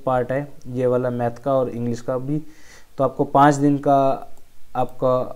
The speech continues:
practice time दिया गया है, पाँच दिन, ठीक है। और थॉरोली आपको पढ़ना है, English में भी आपको थॉरोली पढ़ना है, जो आपने ये तीन topic cover करने हैं, tense, एरर finding और स्पेलिंग mistake।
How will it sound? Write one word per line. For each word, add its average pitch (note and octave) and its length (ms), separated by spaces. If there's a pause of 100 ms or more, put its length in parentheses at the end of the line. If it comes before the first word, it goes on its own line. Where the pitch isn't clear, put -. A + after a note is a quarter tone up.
(640)
practice C3+ 440
time B2+ 220
दिया B2 220
गया B2 160
है, C3 80
पाँच A#2+ 400
दिन, A2+ 220
ठीक B2+ 220
है। B2 140 (520)
और B2+ 200
थॉरोली C3+ 280
आपको C#3 240
पढ़ना C3 260
है, C#3 140
English C3+ 340
में C#3 120
भी C#3 80
आपको C3+ 220
थॉरोली C3 320
पढ़ना B2+ 260
है, C3 60
जो C3 100
आपने B2+ 320
ये B2 220 (180)
तीन B2 180
topic B2 300
cover B2 200
करने B2 300
हैं, B2+ 160 (120)
tense, B2+ 300 (360)
एरर A#2+ 300
finding B2 360
और B2+ 60
स्पेलिंग A#2+ 320
mistake। A#2+ 300